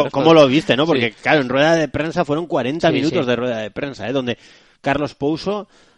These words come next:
Speaker 2: escuchó todas las preguntas
Speaker 1: Sí,
Speaker 2: y
Speaker 1: sí.
Speaker 2: las respondió todas.
Speaker 1: Sí, sí. Em, bueno, eh, imagino que luego ya analizaremos el pasado, el presente, el futuro.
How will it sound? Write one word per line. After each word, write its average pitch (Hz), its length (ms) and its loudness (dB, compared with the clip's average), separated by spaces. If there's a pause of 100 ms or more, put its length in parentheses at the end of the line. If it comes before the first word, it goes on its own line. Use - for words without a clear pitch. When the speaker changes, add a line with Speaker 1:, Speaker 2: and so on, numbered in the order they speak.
(140)
Speaker 2:
escuchó - 480 -8
todas 147 200 0
las 131 100 -4
preguntas 160 460 -8
Speaker 1:
Sí, 123 80 -12
Speaker 2:
y 117 60 -12
Speaker 1:
sí. 143 160 -2
Speaker 2:
las 175 200 0
respondió 151 460 -8
todas. - 400 -20 (440)
Speaker 1:
Sí, 151 140 -8
sí. 143 160 -6 (320)
Em, 120 720 -6 (160)
bueno, 160 320 0
eh, 110 160 -2 (680)
imagino 131 440 -8
que 143 60 -8
luego 135 180 -2
ya 135 120 0
analizaremos 127 480 -4
el 123 80 -10
pasado, 151 400 0
el 143 60 -4
presente, 131 300 -8
el 120 40 -14
futuro. 143 340 -8